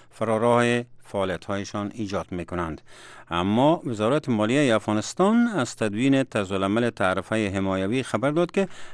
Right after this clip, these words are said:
هدف آن رشد و توسعه صنعت داخلی در این کشور است. در اثر سقوط یک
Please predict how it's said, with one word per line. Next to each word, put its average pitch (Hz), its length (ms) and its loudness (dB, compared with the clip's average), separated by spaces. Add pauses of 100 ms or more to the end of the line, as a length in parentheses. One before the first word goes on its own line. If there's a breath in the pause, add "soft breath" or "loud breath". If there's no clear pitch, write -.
هدف - 360 -2
آن 180 240 4 (320 soft breath)
رشد 165 480 0
و 143 180 2
توسعه 110 600 0
صنعت 98 680 -4
داخلی 95 580 -4 (100)
در 95 100 -4
این 101 300 -2
کشور - 320 2
است. - 280 -12 (3000 soft breath)
در 139 240 -2 (100)
اثر 180 520 0
سقوط 151 520 -4
یک 151 320 4